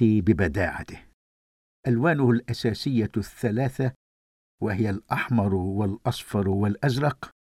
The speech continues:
تتداخل معها الألوان الفرعية الأخرى، وهي البرتقالي والأخضر والنيلي والبنفسجي.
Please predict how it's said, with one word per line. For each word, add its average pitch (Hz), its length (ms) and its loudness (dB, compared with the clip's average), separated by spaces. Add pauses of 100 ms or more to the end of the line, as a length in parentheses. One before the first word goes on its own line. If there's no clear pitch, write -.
(640)
تتداخل 123 680 2
معها 120 500 4
الألوان 113 800 2
الفرعية 104 720 0
الأخرى، 107 500 0 (580)
وهي 107 300 2
البرتقالي 101 960 0 (300)
والأخضر 98 840 -2 (440)
والنيلي 117 760 6 (540)
والبنفسجي. 95 840 -2